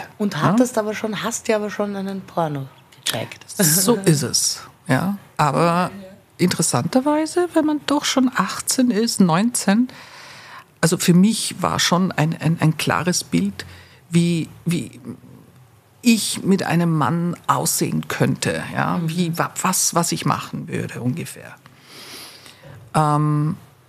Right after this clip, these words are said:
Speaker 2: das war natürlich dann in den Filmen nicht zu sehen. Das war einerseits ein Schock, und das, so schaut das in Wirklichkeit aus? Furchtbar, ja, so.
Speaker 1: Mhm.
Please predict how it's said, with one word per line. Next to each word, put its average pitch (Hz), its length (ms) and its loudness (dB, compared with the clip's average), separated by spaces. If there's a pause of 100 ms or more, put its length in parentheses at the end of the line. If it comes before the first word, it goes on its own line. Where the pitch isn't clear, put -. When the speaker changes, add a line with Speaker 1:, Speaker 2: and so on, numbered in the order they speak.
(140)
Speaker 2:
das 151 220 0
war 143 80 4
natürlich 156 580 0
dann 139 380 0 (100)
in 151 200 2
den 139 140 -2
Filmen 143 400 0
nicht - 280 -6
zu - 100 0
sehen. - 320 -4 (180)
Das - 240 0
war 143 280 0
einerseits 147 580 0
ein 139 100 -2
Schock, - 460 -4
und - 100 -2 (200)
das, - 200 -14 (140)
so 131 340 -4
schaut 156 260 -4
das 180 120 -6
in 180 140 0
Wirklichkeit 175 540 -8
aus? 151 460 -4 (920)
Furchtbar, - 720 -10 (100)
ja, 170 360 0
so. - 180 -4
Speaker 1:
Mhm. 175 220 -4